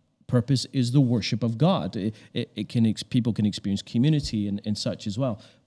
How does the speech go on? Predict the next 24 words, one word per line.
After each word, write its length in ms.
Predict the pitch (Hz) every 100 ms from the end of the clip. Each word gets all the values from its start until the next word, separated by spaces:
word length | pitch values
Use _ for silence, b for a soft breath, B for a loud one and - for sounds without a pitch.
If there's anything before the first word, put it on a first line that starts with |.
| -
but 220 | 120 120 -
it's 140 | 113
primarily 500 | - 113 113 113 113
about 240 | 98 104 - - -
the 60 |
worship 520 | 107 107 98 - - - _ _ _
of 160 | 107 110
God, 260 | 143 131
and 120 | 113 113
it 120 | 110
presumes 580 | - 135 113 175 202 147
a 60 |
lot. 420 | 104 92 82 - - b b b b
And 140 | 139
so 280 | - 147 139 - -
that's 460 | 127 143 139 -
where 140 | 135 131
we 140 | 123
contextualize 1200 | 113 - 135 113 - 156 - - 107 104 107 104 -
the, 140 | 110 B B
the 80 | 117
role 220 | 120 117
of 100 | 104
music 400 | 113 131 156 104